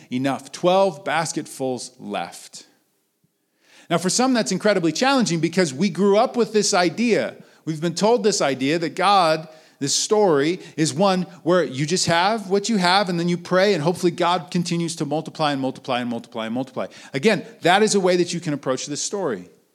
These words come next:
But for me, it is a far more profound miracle to go after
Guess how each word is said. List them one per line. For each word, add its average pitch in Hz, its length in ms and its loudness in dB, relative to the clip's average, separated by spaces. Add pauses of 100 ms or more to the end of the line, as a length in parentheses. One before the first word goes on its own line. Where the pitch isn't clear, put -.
(760)
But 160 120 -4
for 175 180 -2
me, 165 420 0 (760)
it 185 120 4
is 190 100 2
a 127 60 -2
far 185 400 0
more 170 200 0
profound 170 920 -4 (120)
miracle 127 640 -2 (1300)
to 156 100 -6
go 175 300 2
after 143 500 -2